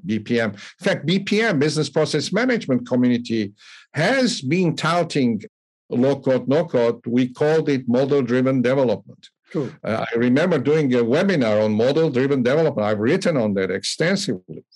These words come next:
Speaker 1: So that's more sort of the lower level. They need to know all this, the hyper-automation, uh, you know, the A I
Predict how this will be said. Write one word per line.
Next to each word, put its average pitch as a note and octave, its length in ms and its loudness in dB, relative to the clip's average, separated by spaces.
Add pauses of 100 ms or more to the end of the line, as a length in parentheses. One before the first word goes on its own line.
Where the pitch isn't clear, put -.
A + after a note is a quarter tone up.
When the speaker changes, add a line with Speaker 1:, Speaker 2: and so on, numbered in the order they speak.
Speaker 1:
So C#3 180 0
that's E3 480 -2
more D#3 440 2 (360)
sort B2+ 360 -2
of A#2 140 -2
the A#2 100 2
lower C#3+ 340 2
level. A2+ 260 2
They A2+ 180 0
need C#3+ 360 0 (120)
to C#3 100 -2
know C3 220 2
all A#2+ 200 2
this, A#2 240 -4
the A#2+ 120 0
hyper-automation, B2 1500 0 (200)
uh, G#2+ 40 0
you A2 160 0
know, G#2+ 140 2
the - 180 -2
A A#2 180 4
I C3 340 0